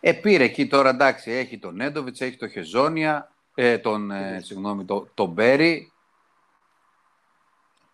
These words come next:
Speaker 2: Ο Μπέρι τώρα είναι για να σε πάει τώρα στο, έστω
Speaker 1: Ε,
Speaker 2: και
Speaker 1: είπαν
Speaker 2: στο
Speaker 1: θα
Speaker 2: οκτώ.
Speaker 1: πάνε, θα πάνε με αυτόν, ένα playmaker.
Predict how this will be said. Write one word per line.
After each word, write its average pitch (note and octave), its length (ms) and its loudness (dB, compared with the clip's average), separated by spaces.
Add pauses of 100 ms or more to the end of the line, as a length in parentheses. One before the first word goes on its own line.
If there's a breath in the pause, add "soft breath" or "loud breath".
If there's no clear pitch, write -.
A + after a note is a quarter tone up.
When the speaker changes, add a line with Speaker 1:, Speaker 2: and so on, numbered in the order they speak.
(120)
Speaker 2:
Ο A2+ 200 -18
Μπέρι D3 240 2
τώρα D3 220 4
είναι C#3 140 2
για C3 120 2
να B2 80 -4
σε A#2 140 -10
πάει B2 260 -2
τώρα B2 200 -8
στο, A2+ 200 -12 (1160)
έστω C3 260 -2
Speaker 1:
Ε, - 20 -2
Speaker 2:
και D3 100 0
Speaker 1:
είπαν E3+ 220 0
Speaker 2:
στο D#3 80 -2
Speaker 1:
θα C#3+ 60 0
Speaker 2:
οκτώ. D3+ 80 2
Speaker 1:
πάνε, D3 280 -4 (240)
θα B2 240 -8
πάνε C3 240 -2
με B2 100 0
αυτόν, A#2 340 -6
ένα F#2 140 -10
playmaker. E2+ 500 -12